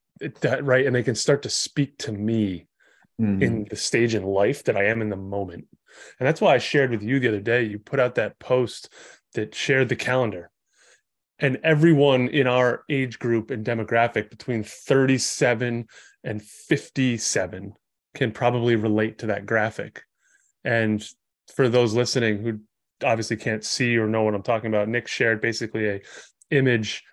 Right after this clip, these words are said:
Speaker 1: of a full schedule on a Tuesday. And it was just drop off kids, do this, pick this up, go to meetings, have this, you know, another meeting, lunch, da-, and it's just a full day and you don't sit down till nine o'clock.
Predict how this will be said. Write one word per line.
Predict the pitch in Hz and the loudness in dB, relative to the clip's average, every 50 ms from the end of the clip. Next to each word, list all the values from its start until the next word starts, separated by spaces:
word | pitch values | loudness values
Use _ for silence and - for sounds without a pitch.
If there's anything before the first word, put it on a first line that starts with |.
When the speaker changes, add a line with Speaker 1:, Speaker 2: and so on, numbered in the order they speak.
| _ | _
Speaker 1:
of | - 113 107 | -6 -4 -2
a | 110 104 98 - _ - | -2 -4 -4 -8 _ -20
full | - - 143 139 131 | -4 2 2 4 4
schedule | - - 160 156 143 117 113 104 87 98 | 4 2 2 2 2 2 0 0 0 -2
on | 107 | -4
a | 107 | -6
Tuesday. | 107 - 131 117 107 - 92 87 - _ _ _ _ _ _ _ _ _ _ _ _ _ _ _ _ _ _ | -2 -2 -2 -2 -2 -6 -10 -12 -14 _ _ _ _ _ _ _ _ _ _ _ _ _ _ _ _ _ _
And | 131 113 107 | -2 -2 0
it | 107 | 0
was | 104 104 101 | -2 -4 -2
just | - 123 107 - - - - - - - - _ _ _ _ _ | -2 -2 -2 -2 -6 -10 -14 -20 -20 -20 -20 _ _ _ _ _
drop | _ - 123 135 147 160 | _ 4 4 4 6 4
off | 131 117 | 2 2
kids, | - - 104 92 90 - | 2 -4 -4 -4 -6 -2
do | - 139 147 143 | 2 4 4 6
this, | 120 113 101 90 - | 6 4 2 2 0
pick | - - 147 143 | 0 0 0 2
this | 151 131 - | 0 0 2
up, | - 107 95 - | 0 0 0 2
go | - 143 143 | 4 6 6
to | 143 135 | 6 6
meetings, | 127 120 113 107 104 98 98 - | 4 2 0 -2 -2 -6 -8 -4
have | - 127 135 139 131 120 | 0 2 2 2 0 0
this, | 117 110 104 92 - - - | -2 -2 -2 -4 -6 -10 -8
you | - 110 | -8 -6
know, | 104 101 | -6 -2
another | 104 123 143 151 143 | 0 2 4 4 4
meeting, | 127 123 117 107 98 95 101 | 4 4 2 0 0 -2 -2
lunch, | 104 131 139 131 110 107 104 - - | 0 2 2 2 2 -2 -4 -6 0
da-, | - 151 143 139 139 | 2 2 2 2 0
and | 131 131 | -2 -4
it's | 131 127 - - - | -6 -8 -10 -16 -10
just | - - 143 - - | -4 -4 -2 0 0
a | 131 | -2
full | - - - 156 160 | 0 2 4 4 6
day | 131 147 175 175 123 104 | 6 6 6 6 4 2
and | 107 113 | 2 0
you | 123 | -2
don't | 131 139 127 | -2 -2 -4
sit | - - 143 - | -2 -2 -2 2
down | - 135 143 139 | 2 0 0 0
till | 135 127 | -2 -4
nine | 113 113 123 127 | -4 -4 -6 -6
o'clock. | - - 143 104 - - | -4 -4 -6 -6 -8 -12